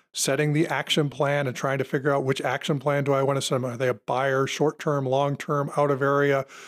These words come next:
no phone number, whatever. And the A I will just do it. That's really the dream C R M. Like, A I really does replace C R M. And we think about C R M, like, there's, there's also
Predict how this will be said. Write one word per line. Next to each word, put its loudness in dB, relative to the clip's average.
no 4
phone 2
number, 2
whatever. -2
And 0
the 0
A 4
I 0
will 0
just -4
do 4
it. -8
That's -4
really 2
the 2
dream 2
C 2
R 2
M. -4
Like, -2
A 4
I 2
really 0
does 0
replace -4
C 0
R 0
M. -10
And 2
we 4
think 0
about 0
C 0
R 2
M, 0
like, -2
there's, 0
there's 2
also 0